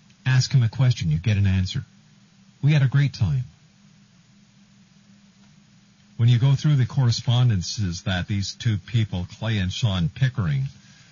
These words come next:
sent Michael Salla, which Michael Salla was kind enough to forward to me, it brings up a lot of questions. There's a lot of holes in here. There's more holes in this entire U N U F O,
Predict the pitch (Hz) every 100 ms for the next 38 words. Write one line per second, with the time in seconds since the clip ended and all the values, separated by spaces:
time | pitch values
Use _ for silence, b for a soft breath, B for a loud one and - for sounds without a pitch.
0 | B B B B B B B _ _ _
1 | _ _ _ _ _ - - 117 110 110
2 | 113 87 - 123 110 110 87 80 104 107
3 | 90 90 117 110 104 85 - 110 104 98
4 | 92 90 - 107 104 82 - - 127 127
5 | _ _ _ _ _ _ _ _ _ _
6 | _ _ - - 120 143 139 131 117 135
7 | 139 139 147 147 123 98 107 120 135 131
8 | 139 147 123 98 110 117 120 202 247 202
9 | 185 151 - 131 120 135 151 - 135 127
10 | 147 151 139 113 113 156 165 165 120 110
11 | 113 120 139 113 127 123